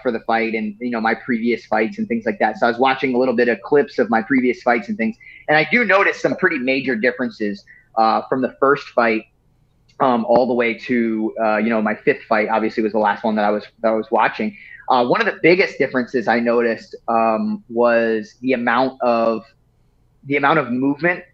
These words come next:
I think, especially head movement specifically, that I displayed in, like, my first fight compared to, uh, and I haven't rewatched this fight yet, by the way,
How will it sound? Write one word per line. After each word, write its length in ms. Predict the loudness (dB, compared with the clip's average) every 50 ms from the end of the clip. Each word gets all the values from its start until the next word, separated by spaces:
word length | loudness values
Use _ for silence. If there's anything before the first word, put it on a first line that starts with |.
| _ -2
I 120 | -2 -2
think, 320 | 0 0 -2 -2 -2 -4 -8 -12 -20 _ _ _ _ _ _
especially 420 | -12 -6 0 0 0 2 2 0 0
head 300 | 2 2 0 0 2 2
movement 320 | 0 0 0 -2 -4 -6
specifically, 800 | -6 -10 -10 -4 -2 -2 0 0 -2 -2 -2 -2 -2 -2 -8 -14 _ _ _
that 100 | 0 2
I 100 | 2 2
displayed 480 | 2 0 -4 0 2 4 4 4 4 2
in, 120 | 2 2
like, 180 | 2 0 2 2
my 120 | 0 -2
first 320 | 0 0 2 2 2 0 0
fight 240 | 2 2 2 2 0
compared 500 | -2 -2 2 2 2 4 4 2 0 0
to, 320 | 0 0 2 2 -2 -4 _ _ _ _ _ _ 0
uh, 120 | 0 2 2
and 80 | 2
I 60 | 2
haven't 240 | 2 2 0 0 0
rewatched 480 | 0 0 0 2 2 0 0 -2 -6 -4
this 160 | -4 -4 -4
fight 220 | 0 0 0 2 4
yet, 180 | 2 2 4
by 100 | 4 2
the 80 | 2 2
way, 180 | 2 0 0